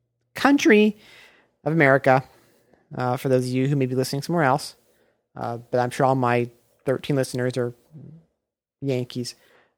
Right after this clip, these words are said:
Um, you know, the, the, the <laughs> unfortunate part is there's, there's still places in this country where that can be dangerous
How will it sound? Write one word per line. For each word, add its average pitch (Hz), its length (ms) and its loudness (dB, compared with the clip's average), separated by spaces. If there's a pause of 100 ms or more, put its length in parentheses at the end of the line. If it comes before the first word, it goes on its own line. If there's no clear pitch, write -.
Um, 143 400 0 (2500)
you 202 80 0
know, 202 100 8
the, 190 180 8
the, 180 460 2 (300)
the 196 180 2
<laughs> - 40 -2
unfortunate 220 340 4
part 214 160 8
is 190 40 0
there's, 196 180 8
there's 190 160 4
still 196 160 0 (200)
places 185 400 2
in 160 400 2
this - 420 4 (260)
country 165 380 0
where 131 420 2 (200)
that 139 380 0
can 143 220 -4
be 131 160 -4
dangerous 135 960 -2